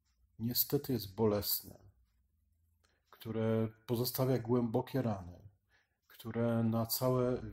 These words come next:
lata skłóca ludzi, skutecznie dzieli kościoły. Dlatego powinniśmy się modlić, aby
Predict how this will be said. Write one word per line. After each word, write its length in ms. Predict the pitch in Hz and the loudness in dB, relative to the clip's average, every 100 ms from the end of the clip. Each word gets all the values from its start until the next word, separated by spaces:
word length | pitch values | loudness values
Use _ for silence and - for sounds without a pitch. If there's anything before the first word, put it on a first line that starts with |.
| - | -12
lata 480 | 104 117 127 - 92 | -4 0 0 0 -6
skłóca 600 | 95 - - 135 131 - | -4 -4 -4 -6 -6 -4
ludzi, 500 | 135 120 92 82 - - _ _ _ _ - _ _ _ | -2 -2 -4 -10 -18 -20 _ _ _ _ -20 _ _ _
skutecznie 800 | - - - 135 143 143 - 143 | -6 -4 -2 2 2 2 0 0
dzieli 480 | 110 104 127 135 131 | 0 2 4 6 2
kościoły. 680 | 131 123 - - 104 90 87 - - _ _ _ _ _ _ _ _ _ _ _ _ _ _ _ _ _ _ _ _ _ _ _ _ _ _ _ - | -4 -8 -8 -6 -6 -6 -14 -20 -20 _ _ _ _ _ _ _ _ _ _ _ _ _ _ _ _ _ _ _ _ _ _ _ _ _ _ _ -12
Dlatego 300 | - - 107 | -12 -8 -4
powinniśmy 540 | 117 107 113 117 113 | -2 0 0 0 -6
się 180 | - 113 | -4 -2
modlić, 720 | 101 95 82 82 78 - - _ _ _ | 0 -4 -8 -18 -20 -20 -20 _ _ _
aby 200 | 104 101 | -4 -2